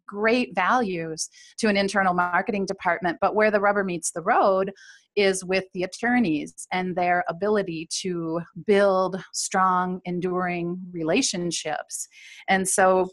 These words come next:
the thought that, "Gosh, I have a marketing department, I guess I don't need to market," has to do more with,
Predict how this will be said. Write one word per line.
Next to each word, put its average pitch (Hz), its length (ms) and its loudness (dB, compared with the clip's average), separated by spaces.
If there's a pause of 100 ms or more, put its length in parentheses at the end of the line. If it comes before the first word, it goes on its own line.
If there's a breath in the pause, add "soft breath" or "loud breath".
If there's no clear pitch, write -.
(280 loud breath)
the 214 140 4
thought 214 320 2 (180)
that, 180 240 0
"Gosh, 294 220 0
I 196 80 2
have 285 100 4
a 269 60 4
marketing 185 380 2
department, 175 400 0
I 175 60 2
guess 196 220 -2
I 185 60 0
don't 175 180 -2
need 165 160 -4
to 151 140 -10
market," 190 480 -2 (460 soft breath)
has 202 240 -2
to 214 100 -2
do 202 140 0
more 202 280 2
with, 175 360 0